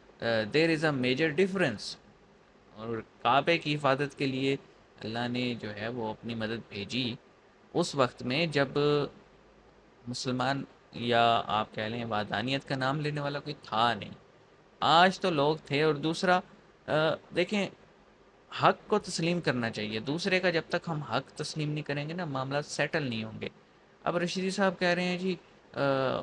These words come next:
वो तो अब अल्लाह की है, ये मतलब तुम अभी भी अभी मान नहीं रहे रशीदी कि तुम अड़े हुए हो अपनी बात पे। देखो,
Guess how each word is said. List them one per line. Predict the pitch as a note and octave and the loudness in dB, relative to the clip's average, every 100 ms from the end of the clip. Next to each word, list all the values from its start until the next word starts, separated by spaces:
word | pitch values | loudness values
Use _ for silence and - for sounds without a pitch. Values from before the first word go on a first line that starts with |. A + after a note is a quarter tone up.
| - - B2 | -8 -14 -6
वो | C#3 | -4
तो | C#3+ D#3 | 0 2
अब | D3 - C#3+ C#3 | 2 0 0 2
अल्लाह | G#2+ C#3+ D3+ | 0 2 2
की | D3+ - C3 | 0 -2 -2
है, | B2+ C3+ B2+ | 0 2 2
ये | B2 A#2 | 0 -2
मतलब | C#3 C#3+ E3 - - - _ _ - | -4 -6 -8 -14 -20 -20 _ _ -8
तुम | C#3+ D#3+ | -6 -4
अभी | A#2 C3+ D3+ | 0 0 0
भी | E3+ | -2
अभी | D#3+ E3 | -2 -2
मान | D3 A2+ C3 C#3 | -2 2 4 2
नहीं | C#3+ D#3+ | 0 0
रहे | G#2+ | 0
रशीदी | - - - - _ _ - - B2 C3+ E3+ C#3 | -4 -14 -20 -20 _ _ -20 -10 -6 -4 -4 -6
कि | A#2+ | -6
तुम | A#2 B2+ C3 B2 - _ - | -6 -6 -6 -8 -12 _ 0
अड़े | C3+ D#3+ | 4 6
हुए | A#2+ C3 | 4 4
हो | B2 | 2
अपनी | - A2+ | 0 -2
बात | G#2 G2 - | 0 0 -2
पे। | D3 - - - _ _ - - - _ _ _ _ - - - - - - | -4 -4 -16 -20 _ _ -20 -20 -20 _ _ _ _ -20 -20 -20 -20 -12 -8
देखो, | C#3 F#3+ F3 | -2 0 0